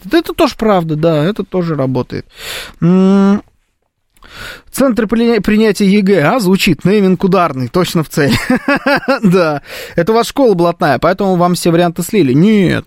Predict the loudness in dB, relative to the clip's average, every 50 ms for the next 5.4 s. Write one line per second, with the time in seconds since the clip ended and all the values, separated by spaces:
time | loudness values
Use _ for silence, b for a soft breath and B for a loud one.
0 | -10 -6 -2 -2 0 0 0 -2 -4 -4 -6 -8 -10 -10 -12 -8 -2 0 0 0
1 | 2 0 0 0 0 0 0 0 0 0 0 0 -2 -2 -4 -4 -4 -4 -4 -2
2 | -4 -4 -4 -6 -8 -8 -6 -2 -2 0 0 0 -2 -2 -2 -2 -4 -4 -6 -2
3 | 0 2 2 2 2 0 -4 -10 -10 -10 -10 -10 -12 -12 -14 -14 -16 -14 -12 -10
4 | -10 -10 -10 -12 -16 _ _ _ _ _ _ _ _ -20 -16 -12 -12 -8 -4 -2
5 | -2 -2 -2 -4 -8 -10 -10 -12